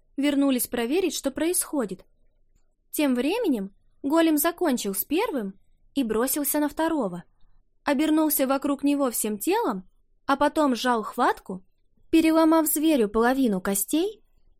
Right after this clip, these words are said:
и прикончив одним движением. Оставшиеся волки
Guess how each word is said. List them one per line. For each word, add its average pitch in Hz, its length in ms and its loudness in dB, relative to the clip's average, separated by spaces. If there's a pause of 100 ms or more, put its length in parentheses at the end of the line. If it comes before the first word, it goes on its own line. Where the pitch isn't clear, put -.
и 269 100 -2
прикончив 254 680 -2 (320)
одним 233 400 0
движением. 233 680 -4 (680)
Оставшиеся 302 800 0
волки 214 480 -4